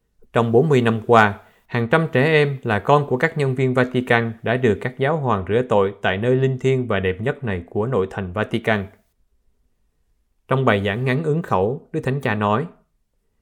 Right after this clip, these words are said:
"Hôm nay chúng ta tưởng niệm phép rửa của Chúa. Có một bài ca phụng vụ rất hay trong ngày lễ hôm nay,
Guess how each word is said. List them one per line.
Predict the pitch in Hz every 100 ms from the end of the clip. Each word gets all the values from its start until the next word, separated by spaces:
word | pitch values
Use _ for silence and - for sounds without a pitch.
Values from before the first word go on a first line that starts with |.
| _ _ _
"Hôm | 156 156
nay | 151 143
chúng | 170 180
ta | 156
tưởng | 139 123 160
niệm | 127 98
phép | - -
rửa | 104 123
của | - 120 127
Chúa. | 131 147 196 - _ _ _ _ _ _
Có | -
một | 175 113
bài | 110 98
ca | 131 131
phụng | - 107
vụ | 104 92
rất | 123 151
hay | - - 117 104 - -
trong | 151
ngày | 123 101
lễ | 95 113
hôm | 131 127 120
nay, | 113 104